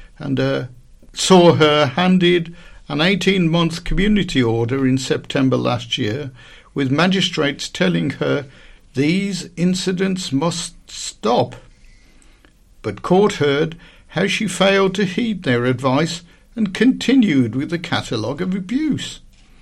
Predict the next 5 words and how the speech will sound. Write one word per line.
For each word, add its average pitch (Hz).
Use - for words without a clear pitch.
Prosecuting 151
Tim 160
Devlin 147
said 156
Reilly 185